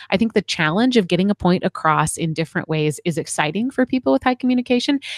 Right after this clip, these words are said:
It's also effective because it gives you that opportunity to practice what you're doing really well and, and to really fine, uh, refine and, and hone that skill. I also think about, look for opportunities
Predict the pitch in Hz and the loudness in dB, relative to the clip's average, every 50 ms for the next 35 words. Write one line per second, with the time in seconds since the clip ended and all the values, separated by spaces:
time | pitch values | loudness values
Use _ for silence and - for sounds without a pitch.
0 | - - - 226 - - 226 240 - 302 269 233 - - 165 - - _ - 190 | -6 0 0 2 4 4 2 2 4 4 4 4 4 2 0 -2 -4 _ -2 -2
1 | 180 - - - - - - - - - - - - - - 208 190 - 208 160 | -2 -2 -4 -8 -8 -10 -10 -10 -16 -20 -20 -20 -18 -10 -4 -2 2 2 2 2
2 | 185 - 165 - 208 214 220 214 208 220 196 185 170 160 165 160 156 - 156 - | 2 0 0 4 6 6 6 6 4 4 4 4 4 4 4 2 0 -2 -4 -4
3 | - 170 160 151 151 156 147 151 - - - - - 160 - - - 170 151 - | -2 -2 -2 0 -2 -2 -4 -4 -8 -12 -12 -8 -8 -8 -6 -4 -4 -4 -4 -4
4 | - - - 175 92 165 175 160 175 175 175 180 185 190 185 180 170 180 151 - | -8 -6 -6 -4 -2 0 0 2 2 2 2 2 0 0 0 0 0 -2 -2 -4
5 | - - _ - - - - 185 180 160 - - 175 165 - 175 170 175 170 160 | -6 -8 _ -16 -10 -4 -2 -2 -2 -2 -2 -4 -6 -4 -2 0 2 2 2 0
6 | - - 156 156 156 165 165 165 156 - - 165 156 147 147 160 202 214 - - | 0 -2 -2 0 0 0 0 0 -2 -4 -4 -2 -2 0 2 2 2 2 2 2
7 | 190 180 180 175 165 160 147 - 160 160 151 156 175 160 160 151 - - - - | 2 4 4 2 2 0 -2 0 0 0 2 2 2 2 2 0 -4 -6 -8 -12
8 | - - 151 143 139 151 _ _ _ _ _ _ _ _ _ _ - - _ - | -8 -4 -2 -2 -2 -2 _ _ _ _ _ _ _ _ _ _ -20 -16 _ -2
9 | - 180 185 - 220 208 - 190 170 - 160 170 160 160 156 - - - - - | 0 0 2 2 2 0 0 0 -2 0 2 2 2 2 0 -2 -6 -20 -20 -10
10 | - - 220 233 - - 247 214 - - 180 - - 180 165 165 160 165 165 160 | -2 2 2 2 4 4 4 4 4 4 0 0 2 2 2 4 4 4 4 2
11 | 160 - | 2 0